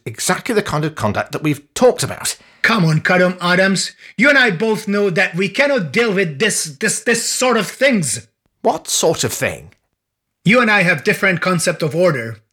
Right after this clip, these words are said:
Speaker 2: We are scientists. Administration transcends science. It's a form of art. And Miss Simpson is exactly the kind of artist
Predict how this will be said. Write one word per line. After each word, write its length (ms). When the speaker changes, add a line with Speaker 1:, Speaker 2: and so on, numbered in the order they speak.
Speaker 2:
We 120
are 120
scientists. 760
Administration 720
transcends 520
science. 540
It's 160
a 60
form 280
of 120
art. 340
And 200
Miss 220
Simpson 340
is 140
exactly 520
the 100
kind 260
of 120
artist 400